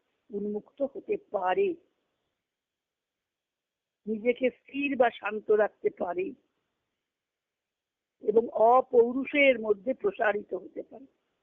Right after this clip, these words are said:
অপৌরুষ মানে কি? যা কোনো মানুষের দ্বারা নির্মিত নয়। সে পরম উৎস আমাদের সচ্চিদানন্দ। আমাদের লিখেছিলেন না, উৎসের সন্ধান করে, পিছনে তাকাও।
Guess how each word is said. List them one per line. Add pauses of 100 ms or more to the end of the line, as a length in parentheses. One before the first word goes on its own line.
অপৌরুষ
মানে
কি? (1120)
যা
কোনো
মানুষের
দ্বারা
নির্মিত
নয়। (580)
সে (120)
পরম (1120)
উৎস (160)
আমাদের (840)
সচ্চিদানন্দ। (1000)
আমাদের
লিখেছিলেন
না,
উৎসের (120)
সন্ধান
করে, (880)
পিছনে
তাকাও।